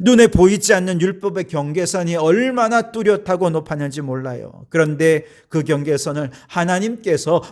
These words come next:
환상 중에 무너뜨려 주셨습니다. 그리고 경계를 넘어 이방인 고넬료의 집으로 가서 말씀을 전할 때 성령께서 임하셨고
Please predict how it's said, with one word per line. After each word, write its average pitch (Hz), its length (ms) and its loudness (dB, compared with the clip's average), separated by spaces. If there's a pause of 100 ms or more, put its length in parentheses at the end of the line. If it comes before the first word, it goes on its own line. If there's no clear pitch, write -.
환상 226 540 0
중에 165 580 -6
무너뜨려 131 600 -2
주셨습니다. 120 760 -12 (680)
그리고 151 600 2 (220)
경계를 131 540 -2
넘어 135 460 -2 (200)
이방인 185 760 0
고넬료의 170 560 4
집으로 156 400 -6
가서 131 520 -8 (180)
말씀을 175 680 0
전할 131 320 -6 (160)
때 185 380 -4 (420)
성령께서 151 840 0
임하셨고 147 880 -2